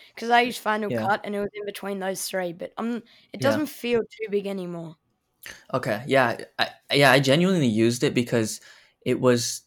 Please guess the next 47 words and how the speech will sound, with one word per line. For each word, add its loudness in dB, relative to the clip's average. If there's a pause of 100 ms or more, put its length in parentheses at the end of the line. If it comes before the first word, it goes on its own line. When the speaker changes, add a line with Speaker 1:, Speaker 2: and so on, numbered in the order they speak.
(360)
Speaker 2:
I 2
opened 4
up 4
After 4
Effects -2
for 0
the -4
first -2
time, 0
and -2 (320)
like 2
a 4
lot 4
of 2
people, 2
I 2
was -2
just, -2
like, -8 (120)
overwhelmed. 0 (420)
I 0
was 4
like, 0
"This 2
is, 0
this -6
looks -2
like -2
a 0
spaceship, 0 (200)
like, -2
control 0
module. 4
I'm 0
not 2
doing 2
this." 2 (480)
Um, 4
<laughs> -2
so -2
I 4
went 6
to 2
Sony 4
Vegas 6
and 2
then 2